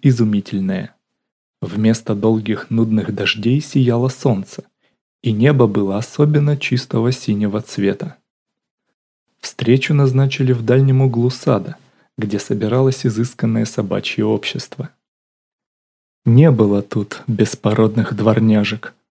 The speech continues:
вольных сынов площадей и улиц. Не было грозных бойцовых собак, этих не пускали в сад даже в намордниках. Не было сторожевых,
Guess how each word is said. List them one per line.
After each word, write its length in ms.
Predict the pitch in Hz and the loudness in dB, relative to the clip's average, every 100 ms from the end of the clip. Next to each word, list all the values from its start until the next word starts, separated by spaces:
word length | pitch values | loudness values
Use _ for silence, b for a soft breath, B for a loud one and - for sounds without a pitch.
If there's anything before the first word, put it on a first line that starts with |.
| _ | _
вольных 540 | 95 107 98 98 95 | -2 2 2 0 -6
сынов 380 | - 120 101 98 | -6 -2 -2 -2
площадей 600 | - 104 - 113 104 98 | -2 -2 0 -2 2 2
и 60 | 101 | 4
улиц. 460 | 104 92 95 - - _ _ _ | 2 0 -2 -6 -18 _ _ _
Не 280 | 104 104 139 | 0 4 4
было 260 | 131 131 127 | 6 6 6
грозных 560 | 131 156 151 107 - | 4 4 4 0 0
бойцовых 640 | 107 113 - 165 151 143 - | 0 0 0 0 0 0 -2
собак, 560 | - 143 127 - - _ _ _ - | 0 2 0 -2 -10 _ _ _ 2
этих 480 | 117 - - - | 2 2 -2 -2
не 140 | 107 101 | 0 0
пускали 500 | - - - 123 113 | 0 -4 0 2 2
в 80 | - | -2
сад 360 | - 127 - - | -2 -2 -2 -6
даже 380 | 107 117 113 | 0 2 2
в 100 | 110 | 0
намордниках. 880 | 120 123 101 104 104 98 - 104 - _ _ _ _ _ _ - | 2 4 4 2 2 -2 -2 -8 -10 _ _ _ _ _ _ -2
Не 260 | 95 110 135 | 4 6 6
было 300 | 107 92 - | 4 0 -4
сторожевых, 920 | - 120 127 120 143 127 92 - | -2 2 4 4 4 2 -2 -6